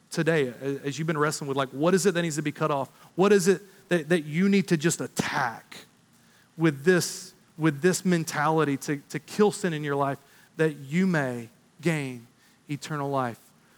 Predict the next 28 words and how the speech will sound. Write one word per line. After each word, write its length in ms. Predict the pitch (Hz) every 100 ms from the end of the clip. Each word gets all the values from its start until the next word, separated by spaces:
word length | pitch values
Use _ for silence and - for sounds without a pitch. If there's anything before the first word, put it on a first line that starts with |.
| _ -
Um, 220 | 139 127
so, 220 | 202 180
so, 180 | - 190
uh, 280 | 170 170 165
that's 220 | 156 190 -
gonna 160 | 220
be 140 | 196 175
a 40 |
time 380 | - 185 156 135 _ _ _
to 100 | -
pray, 560 | 175 - 196 170 139 123 _
to 120 | - 190
reflect. 720 | 170 - 196 160 131 - - _ _ _ -
Um, 540 | 151 139 127 123 127 _ _ 180
and 100 | 208
I 20 |
wanna 140 | 262
say 160 | - 214
just 180 | 185 196
one 140 | 202
more 120 | 185
thing, 160 | 175 165
'cause 180 | 180 170
one 180 | 180
of 60 | 208
my 120 | 196
fears 380 | - 208 190 -
here 280 | 160 147